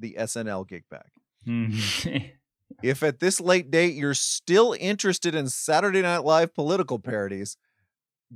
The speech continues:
Speaker 1: God bless you and congrats. You made the overworked Twitter joke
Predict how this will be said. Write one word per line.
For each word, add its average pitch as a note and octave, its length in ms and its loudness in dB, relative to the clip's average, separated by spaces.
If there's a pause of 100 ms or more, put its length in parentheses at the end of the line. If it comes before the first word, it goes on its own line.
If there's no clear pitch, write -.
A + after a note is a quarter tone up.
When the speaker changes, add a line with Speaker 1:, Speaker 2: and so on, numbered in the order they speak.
Speaker 1:
God D3+ 320 6
bless C#3 380 2
you D#2+ 140 -16 (120)
and A#2+ 180 -6
congrats. A#2 580 -8
You A#2+ 100 -4
made A2 260 -2
the G2 140 -8
overworked A2 480 -4
Twitter D3+ 240 -8
joke F2+ 380 -14